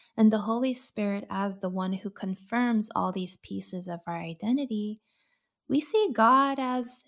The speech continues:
a master to be obeyed, that we often secretly disobey, then live in fear for what the punishment for that disobedience might be. Now,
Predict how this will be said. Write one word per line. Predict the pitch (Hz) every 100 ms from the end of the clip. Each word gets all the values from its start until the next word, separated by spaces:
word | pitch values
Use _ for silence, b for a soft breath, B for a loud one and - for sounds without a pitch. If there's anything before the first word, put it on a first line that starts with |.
| _
a | 214
master | 208 190 277 - - 185 170
to | -
be | 180 180
obeyed, | 180 180 226 185 156 180 - b b b
that | - 180 180
we | 196 185
often | - 175 175 180 175 170
secretly | - 170 - 165 175 165
disobey, | 160 185 - 220 185 160 151 143 147 147 185 - _ _ -
then | 170 170 170 165
live | - 170 175 170
in | 175
fear | 175 - 175 165 160 156 160
for | - 165 165 165 -
what | 185 170 -
the | -
punishment | - - 202 208 180 -
for | 170
that | 165 156
disobedience | - 160 170 160 165 - - -
might | 175 175 -
be. | 180 196 196 185 _ _ _ _ _ _ b b b b b
Now, | - 196 190 185